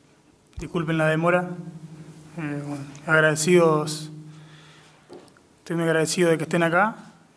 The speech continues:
en la presentación. Eh, bueno, estoy, estoy muy feliz, eh, de llegar a Santos.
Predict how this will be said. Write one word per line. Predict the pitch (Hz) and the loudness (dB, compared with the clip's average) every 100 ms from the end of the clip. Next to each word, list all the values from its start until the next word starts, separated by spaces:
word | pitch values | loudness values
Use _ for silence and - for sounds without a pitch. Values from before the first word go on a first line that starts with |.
| _ _ - | _ _ -18
en | 170 | -8
la | 160 | -6
presentación. | 151 156 156 156 - 202 226 - - | -6 -6 -6 -6 -4 -2 -4 -6 -14
Eh, | 156 147 147 | -10 -10 -10
bueno, | 147 151 151 - - - - - _ - - - | -8 -8 -10 -18 -20 -20 -20 -20 _ -20 -20 -16
estoy, | - 170 165 160 | -6 -2 0 -2
estoy | 151 170 | 0 2
muy | 175 | 2
feliz, | 170 170 175 208 - - - - _ _ _ _ _ _ _ _ | 2 2 2 2 0 -10 -20 -20 _ _ _ _ _ _ _ _
eh, | - 151 147 147 147 | -6 -6 -4 -8 -10
de | 151 156 | -8 -4
llegar | 165 170 | 2 4
a | 165 | 4
Santos. | - 190 196 202 - | 2 2 2 -2 -4